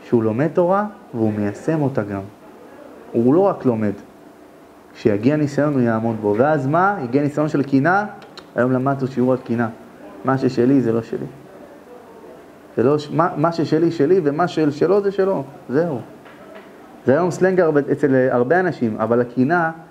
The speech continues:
זה אחד הדברים שלא מתבטא במעשה. איפה זה מתבטא? במחשבה. בן אדם לא יכול לשלוט בזה. הוא לא מרגיש בזה בכלל. בגלל זה תמיד צריך לעבוד על מה?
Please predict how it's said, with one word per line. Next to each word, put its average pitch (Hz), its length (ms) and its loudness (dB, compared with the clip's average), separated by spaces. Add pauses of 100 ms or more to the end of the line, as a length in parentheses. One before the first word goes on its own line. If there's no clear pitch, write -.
(160)
זה 123 160 2
אחד 151 260 -2
הדברים 143 520 0 (360)
שלא 139 260 2
מתבטא 160 380 2
במעשה. 113 500 -2 (520)
איפה 156 200 2
זה 175 100 0
מתבטא? 135 480 0 (1700)
במחשבה. 117 580 -2 (420)
בן 117 80 4
אדם 139 240 2
לא 151 60 2
יכול 151 180 0
לשלוט 147 300 0
בזה. 113 280 -2 (320)
הוא 127 100 4
לא 151 80 4
מרגיש 156 360 -2
בזה 131 240 0
בכלל. 95 320 -6 (1000)
בגלל 110 260 2
זה 151 180 0
תמיד 143 300 0
צריך 135 180 -4
לעבוד 127 440 0
על 110 100 -2
מה? 160 320 0